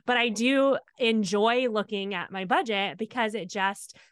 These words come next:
calms whatever anxieties I have about what I think might happen, and then forces me to look at the numbers and be like, "You might feel like that's gonna happen, but the numbers are saying that's not gonna happen. So you gotta chill."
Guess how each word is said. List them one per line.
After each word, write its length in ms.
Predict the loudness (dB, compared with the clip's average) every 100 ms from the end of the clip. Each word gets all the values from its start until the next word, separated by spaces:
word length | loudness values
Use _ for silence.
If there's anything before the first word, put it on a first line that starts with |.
| _
calms 520 | 0 4 4 2 -2 -4
whatever 440 | -4 -2 -2 -2
anxieties 580 | -2 -4 -4 -4 -2 -2
I 120 | -4
have 280 | -4 -4 -4
about 320 | -4 -4 -4
what 220 | -4 -4
I 120 | -4 -8
think 360 | -8 -6 -4
might 220 | -4 -4
happen, 420 | -4 -6 -4 -4 -2
and 180 | -2
then 200 | -2 -2 -6
forces 380 | -6 -4 -4 -6
me 100 | -4
to 60 | -4
look 160 | -4 -6
at 100 | -6
the 60 |
numbers 400 | -4 -4 -2 -2
and 100 | -2
be 120 | -2 -2
like, 300 | -4 -6 -12 -20 -8
"You 120 | -2
might 240 | 0 0 -4 _ _ _
feel 260 | 0 2 2
like 360 | 0 -2 -4 -16
that's 420 | -10 -2 -2 -2 -6
gonna 200 | -6 -4
happen, 440 | -4 -4 -4 -2
but 200 | -2 -4
the 80 | -2
numbers 380 | -2 0 -2 -2
are 100 | -6
saying 300 | -6 -6 -6
that's 220 | -8 -6
not 260 | -4 -4
gonna 160 | -4 -6
happen. 360 | -6 -8 -8 -6
So 100 | -4
you 80 |
gotta 240 | 0 -2 -2 _
chill." 400 | -2 -2 0 -4